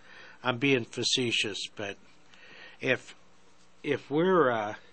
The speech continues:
if we have a serious food crisis, it, you'll think two years ago in the Black Lives Matter and, uh,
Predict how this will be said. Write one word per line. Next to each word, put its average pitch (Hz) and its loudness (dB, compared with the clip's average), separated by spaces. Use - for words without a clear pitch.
if - -12
we 185 2
have 175 0
a 120 -2
serious 151 0
food 147 -2
crisis, 175 -4
it, 139 -4
you'll 147 4
think - 0
two 196 2
years 165 4
ago 127 2
in 113 -6
the 110 -12
Black 131 -2
Lives 131 0
Matter 135 0
and, 110 -8
uh, 110 -4